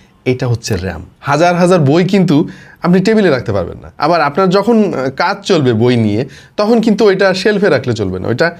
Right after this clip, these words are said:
টেবিলেই রাখতে হবে। মানে, ব্যাপারটা এরকম আর কি। আবার ধরে নিয়েন না যে বই মানে হচ্ছে র্যাম, তাহলে তো আর এক বিপদ ভাই। So, অনেকে মনে করেন যে অ্যাপ ইনস্টল দিলে র্যামে গিয়ে জমা হয়। না ভাই, র্যামে অ্যাপ জমা হয় না, জমা হয়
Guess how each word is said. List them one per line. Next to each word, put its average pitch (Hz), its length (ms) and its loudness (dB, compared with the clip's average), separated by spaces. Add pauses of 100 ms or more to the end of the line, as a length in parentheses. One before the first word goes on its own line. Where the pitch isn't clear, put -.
(160)
টেবিলেই 202 380 4
রাখতে 110 280 -2
হবে। - 240 -16 (120)
মানে, 220 240 0
ব্যাপারটা 247 280 0
এরকম 254 320 2
আর 180 100 0
কি। 123 260 0
আবার 151 300 -2
ধরে 160 200 2
নিয়েন 156 180 2
না 147 160 2
যে 127 160 0
বই 143 240 2
মানে 135 220 2
হচ্ছে 117 260 0
র্যাম, 107 300 0
তাহলে 123 300 0
তো 131 60 0
আর 110 120 0
এক 117 160 0
বিপদ 107 200 -2
ভাই। 107 220 -2 (720)
So, 247 240 2
অনেকে 214 320 0
মনে 214 200 2
করেন 226 260 0
যে 294 240 0 (160)
অ্যাপ 190 240 -4 (120)
ইনস্টল 202 600 0
দিলে 160 380 2 (220)
র্যামে 180 480 2
গিয়ে 180 200 2
জমা 113 220 0
হয়। 92 220 -10 (160)
না 101 180 -4
ভাই, 82 120 -10 (420)
র্যামে 214 440 2
অ্যাপ 175 200 -2
জমা 151 280 0
হয় 147 280 0
না, 87 300 -4
জমা 143 280 0
হয় 175 220 0